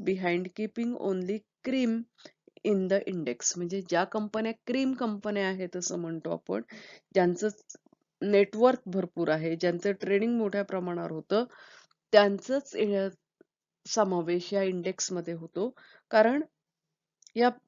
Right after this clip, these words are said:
बिगर आणि बेटर कंपन्या ज्या असतात, त्याच इकॉनॉमीला किंवा देशाच्या फायनान्शियल हेल्थला प्रोत्साहन देत असतात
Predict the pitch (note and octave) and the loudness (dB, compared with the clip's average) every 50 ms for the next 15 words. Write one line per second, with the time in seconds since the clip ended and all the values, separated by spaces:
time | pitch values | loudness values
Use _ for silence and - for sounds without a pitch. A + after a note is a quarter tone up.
0 | _ _ - E3+ F#3+ G#3 F3+ F#3+ A#3 B3 C4 C4 B3+ C4+ A#3+ G#3+ G#3 G3 F#3 - | _ _ -6 -4 -2 0 2 4 4 4 4 2 0 -2 0 0 0 0 2 0
1 | A#3 A#3 A#3 A3+ G#3+ G#3 G3 G#3 G3+ G3 G3 F#3+ F#3+ F#3 F3 E3+ - - G3 G#3+ | -4 -2 -2 -4 -4 -4 -4 -4 -2 -2 -2 -2 -2 -2 -2 -4 -2 -4 -6 -6
2 | - _ _ - G#3+ G#3+ B3 B3+ - - - - _ _ _ _ _ - A3 - | -8 _ _ 4 4 4 4 2 -2 -10 -20 -20 _ _ _ _ _ -8 -2 0
3 | - A3 A3 A3 G#3+ G#3 F#3+ F3+ F3 E3+ E3+ F3 F#3 F3+ - G#3+ G#3+ G#3+ F3+ F3+ | 2 4 4 4 4 4 2 0 -2 -2 -2 -4 -4 -4 0 0 0 2 2 0
4 | F3 F3 G#3 G3 G3 - A3+ A3 - G3+ F3+ E3+ E3+ F3+ F#3 G3+ G3+ - A3 G#3+ | 0 0 -2 -4 -4 -4 -6 -6 -4 -4 -2 -2 -2 -2 -2 -4 -4 -4 -6 -4
5 | F#3+ F#3+ F#3 E3+ F3 F3 _ - G3 G3 G3+ B3 D4+ - - - - - - _ | -4 -2 -2 -2 -4 -4 _ -6 -2 -2 -2 -2 -2 -8 -18 -20 -20 -20 -20 _
6 | _ _ _ _ _ _ _ _ - - _ _ _ _ _ _ _ _ _ _ | _ _ _ _ _ _ _ _ -18 -18 _ _ _ _ _ _ _ _ _ _
7 | _ _ _ _ _ _ _ _ - _ _ _ _ _ _ _ _ _ G#3+ A3 | _ _ _ _ _ _ _ _ -20 _ _ _ _ _ _ _ _ _ 4 4
8 | G#3 G#3 - - A#3+ A#3 A#3+ A#3 A#3+ A#3+ A#3+ A#3+ A#3+ A3+ - - B3 | 4 4 2 2 2 4 4 4 4 2 2 2 0 -2 -2 -2 -4